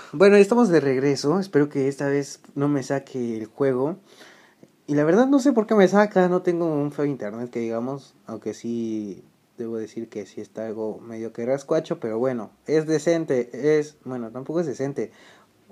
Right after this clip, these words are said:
es algo, ¿no? Es algo. ¿Qué les estaba diciendo? Ah, sí, de que pues tienes que esconderte con el bloque que te toca. En este caso me tocó ser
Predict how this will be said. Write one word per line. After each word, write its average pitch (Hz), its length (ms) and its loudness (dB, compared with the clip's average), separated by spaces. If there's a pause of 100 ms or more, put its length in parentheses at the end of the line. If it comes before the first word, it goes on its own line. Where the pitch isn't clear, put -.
(220)
es 196 180 2
algo, 139 280 4
¿no? 165 160 -2
Es 160 100 -4
algo. 120 260 -4 (3000)
¿Qué 185 140 8
les 208 120 8
estaba 180 280 6
diciendo? 180 420 2
Ah, 160 180 4
sí, 151 200 0
de 135 160 4
que 131 100 -2
pues 135 200 -2
tienes 202 260 4
que 156 40 -2
esconderte 156 480 0
con 143 140 0
el 127 80 -4
bloque 143 320 0
que - 80 -4
te 117 140 -6
toca. 170 340 2
En 143 120 -2
este 143 380 -4
caso 156 520 0
me 147 160 0
tocó 151 500 4
ser 196 480 6